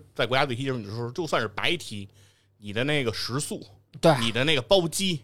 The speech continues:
Speaker 2: 对啊。
Speaker 1: 您的那个酒店，
Speaker 2: 是的。
Speaker 1: 是吧？然后您一出来一回来这个隔离，
Speaker 2: 对，
Speaker 1: <laughs> 这，
Speaker 2: 没错，
Speaker 1: 这个钱不现在都是纳税人掏的吗？
Speaker 2: 没错。对，对，对。
Speaker 1: 是吧？这都是说你认为就是冯潇霆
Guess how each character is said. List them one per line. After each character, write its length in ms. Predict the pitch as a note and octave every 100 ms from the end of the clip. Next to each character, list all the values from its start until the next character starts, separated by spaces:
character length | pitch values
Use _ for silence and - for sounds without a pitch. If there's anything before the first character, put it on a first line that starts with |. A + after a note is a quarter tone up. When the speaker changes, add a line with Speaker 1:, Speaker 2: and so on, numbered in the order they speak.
| -
Speaker 2:
对 100 | D3
啊。 60 |
Speaker 1:
您 80 | C3+
的 80 | G3
那 160 | F3+ E3
个 120 | B2
酒 340 | - A#2+ A2 G#2
店， 240 | A#3+ B3 G#2+ -
Speaker 2:
是 120 | -
的。 40 | F3+
Speaker 1:
是 0 |
吧？ 280 | B2+ G#2+ A2
然 120 | C3
后 120 | D3+ - -
您 140 | C3+
一 120 | G#3+ D3+
出 220 | - F#3+
来 100 | D3
一 100 | D3
回 200 | A#2 C3
来 100 | F3+
这 100 | E3
个 80 | B2
隔 280 | - B2+ A3
离， 220 | F3+ G#3 - -
Speaker 2:
对， 120 | - D3 G3+
Speaker 1:
<laughs> 40 | B2+
这， 80 | C#3
Speaker 2:
没 40 |
错， 220 | C#3+ D3+ -
Speaker 1:
这 80 |
个 140 | F#3 C3
钱 340 | C3+ B2 D#3
不 120 | D#3+ E3+
现 120 | F3+
在 80 | B2
都 240 | D#3 G#3+
是 60 | D3+
纳 180 | B2+
税 120 | G#2+ G#2+
人 200 | G#2+ A#2+ -
掏 300 | - D#3 E3
的 80 | A2+
吗？ 40 |
Speaker 2:
没 180 | D3 A#2
错。 100 | G#2+
对， 100 | G#2
对， 140 | G#2 G2+
对。 60 |
Speaker 1:
是 100 | -
吧？ 120 | G#2+ G#2
这 160 | D#3+
都 320 | D#3 - G3+
是 160 | F3+ D3+
说 180 | D3 D3+
你 360 | C#3+ B2 G#2+
认 220 | G2 C#3 C3+
为 160 | B2
就 140 | C3 C#3+
是 100 | C3
冯 160 | C3+
潇 160 | D#3 E3
霆 240 | C#3+ D3